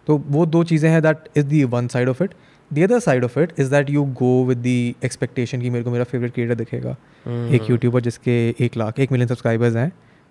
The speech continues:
Speaker 1: मैं हाथ उठाता हूँ, क्या पता मेरे को ले ले रूम में और मैं बात कर पाऊँ।
Speaker 2: हाँ।
Speaker 1: That is the other side of it।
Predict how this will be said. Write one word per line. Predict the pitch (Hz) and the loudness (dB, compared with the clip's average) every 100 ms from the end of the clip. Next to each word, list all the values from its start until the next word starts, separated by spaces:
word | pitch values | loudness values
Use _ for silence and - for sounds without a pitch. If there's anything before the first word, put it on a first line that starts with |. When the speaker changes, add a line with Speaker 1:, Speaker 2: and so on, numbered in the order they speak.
| _ _ - | _ _ -4
Speaker 1:
मैं | 120 | 0
हाथ | 120 123 | 2 2
उठाता | 123 123 131 | 2 2 2
हूँ, | |
क्या | 139 123 | 2 2
पता | 123 | 2
मेरे | 123 117 | 2 2
को | |
ले | 117 110 | 2 2
ले | 117 | 0
रूम | 117 | 0
में | 117 170 - _ _ _ 131 | 0 -2 -4 _ _ _ -2
और | |
मैं | 131 | 0
बात | 123 120 | 2 0
कर | 127 | -2
पाऊँ। | 120 - 127 _ _ _ _ - | -6 -8 -12 _ _ _ _ -10
Speaker 2:
हाँ। | 113 117 120 113 | -2 2 2 2
Speaker 1:
That | 123 127 | 2 4
is | 123 | 2
the | 143 | 2
other | 131 120 - | 2 2 -2
side | 113 | -8
of | 120 | -10
it। | 127 | -14